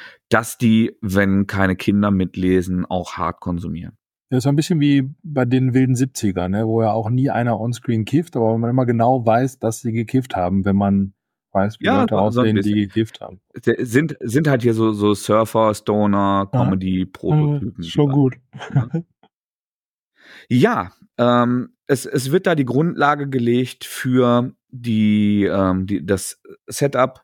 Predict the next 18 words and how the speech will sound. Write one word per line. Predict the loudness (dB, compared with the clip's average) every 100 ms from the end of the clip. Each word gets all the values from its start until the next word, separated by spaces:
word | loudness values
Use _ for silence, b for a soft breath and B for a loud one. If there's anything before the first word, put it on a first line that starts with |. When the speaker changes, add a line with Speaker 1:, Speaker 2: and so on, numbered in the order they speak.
| _
Speaker 1:
Die | 0
Mutanimals | 2 2 0 2 2 2 0
sind | -2 -2 -2 -2
ein | -2 0
Player | 0 2
in | 2
der | 0
Stadt | 0 -2 -2 -4
und | -4 -2 -2 -2
die, | -2 0 -2
ähm, | -2 -4 -2 -4 0
Turtles | 2 2 0 -4 -8
sind | -2 0 0
eine | 0 0
Partei | -2 -6 -4 -2 0
in | -2
dieser | -2 -4
Stadt. | -4 -4 -4